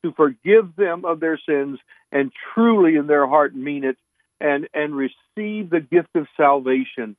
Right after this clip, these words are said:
in the name of Jesus Christ. Lord, change lives today for eternity's sake. We agree and pray together that lives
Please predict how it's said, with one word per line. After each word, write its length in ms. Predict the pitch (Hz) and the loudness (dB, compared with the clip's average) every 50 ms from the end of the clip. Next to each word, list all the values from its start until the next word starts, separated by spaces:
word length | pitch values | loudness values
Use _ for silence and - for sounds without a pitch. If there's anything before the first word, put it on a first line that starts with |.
| _ _ _ _ _ _ _ | _ _ _ _ _ _ _
in 140 | 147 143 135 | -6 -4 -2
the 80 | 139 135 | -2 0
name 280 | 135 135 135 135 131 | 0 0 0 0 0
of 140 | 131 117 110 | -2 -4 -6
Jesus 380 | - 120 127 127 110 - 120 113 - - | -6 -4 -4 -4 -4 -8 -12 -12 -12 -16
Christ. 380 | - - 120 107 101 101 95 - - _ | -10 -6 -4 -4 -2 -4 -6 -8 -8 _
Lord, 280 | 131 135 135 131 123 - - - | 2 2 4 2 2 -2 -2 2
change 360 | 180 180 185 202 196 185 156 - | 4 4 4 2 0 -4 -4 -2
lives 380 | 180 165 160 160 156 156 151 - _ _ | 0 2 2 2 0 -2 -6 -10 _ _
today 440 | - 131 117 127 131 127 117 104 95 - _ _ _ _ _ _ | -16 -8 -6 -4 -4 -4 -6 -8 -12 -16 _ _ _ _ _ _
for 120 | - 143 127 | -4 -4 -4
eternity's 640 | 123 - - 151 147 143 143 131 - _ 127 117 - - - - - | -4 -4 -4 -4 -2 -2 -2 -4 -6 _ -8 -8 -8 -12 -20 -12 -6
sake. 240 | - 113 113 104 - - _ | -4 -2 -2 -2 -4 -8 _
We 380 | 120 135 160 160 175 175 143 - _ _ _ _ - | 0 0 0 2 0 -2 -4 -8 _ _ _ _ 0
agree 680 | 123 113 104 110 110 143 165 180 185 185 185 185 - | 0 0 0 0 4 4 6 6 4 4 2 -2 -2
and 180 | - 123 117 - | -4 -4 -6 -8
pray 460 | - - - 175 196 196 196 208 202 175 | -14 -16 -4 2 2 2 2 2 0 0
together 500 | 214 202 156 143 143 139 113 107 95 85 _ _ _ _ _ _ _ _ _ 110 | 0 0 2 2 0 0 0 -4 -12 -16 _ _ _ _ _ _ _ _ _ _
that 220 | 123 120 117 120 127 | -6 -4 -4 -4 -8
lives 680 | 120 110 117 131 143 151 156 156 156 156 151 143 135 | -10 -6 0 2 2 2 2 0 -2 -2 -4 -6 -10